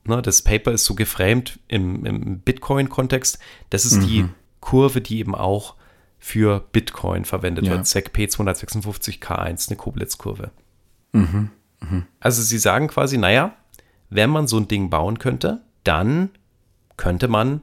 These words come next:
Speaker 1: Bitcoin knacken. Ja,
Speaker 2: Ja.
Speaker 1: und damit könnte man beliebige Transaktionen durchführen, beziehungsweise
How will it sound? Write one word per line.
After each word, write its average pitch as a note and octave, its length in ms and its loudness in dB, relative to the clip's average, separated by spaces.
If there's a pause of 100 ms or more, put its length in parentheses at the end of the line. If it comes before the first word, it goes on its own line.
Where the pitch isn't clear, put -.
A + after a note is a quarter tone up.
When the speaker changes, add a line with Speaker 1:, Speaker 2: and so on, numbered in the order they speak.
(760)
Speaker 1:
Bitcoin E2+ 520 -4 (140)
knacken. - 380 -8 (520)
Ja, - 120 0
Speaker 2:
Ja. - 80 2
Speaker 1:
und G#2+ 180 -2
damit F#2+ 240 2
könnte G2+ 240 -2
man G2 280 -2
beliebige G#2+ 560 0 (260)
Transaktionen B2 680 2
durchführen, A#2 280 0
beziehungsweise A2 640 0